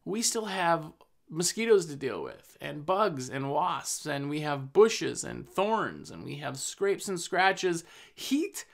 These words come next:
sun, clouds, overcast, and rain, and snow if you're in one of those clients,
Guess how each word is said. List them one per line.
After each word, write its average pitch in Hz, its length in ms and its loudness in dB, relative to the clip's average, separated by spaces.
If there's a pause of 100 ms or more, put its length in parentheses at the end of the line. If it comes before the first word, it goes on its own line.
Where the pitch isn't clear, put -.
(140)
sun, 262 680 -2 (440)
clouds, 220 840 0 (160)
overcast, 226 800 4
and 180 200 6
rain, 185 500 0 (580)
and 247 240 0
snow 254 360 2
if 165 140 -2
you're 160 140 2
in 160 80 -2
one 160 80 0
of 160 80 -2
those 175 160 -2
clients, - 480 -10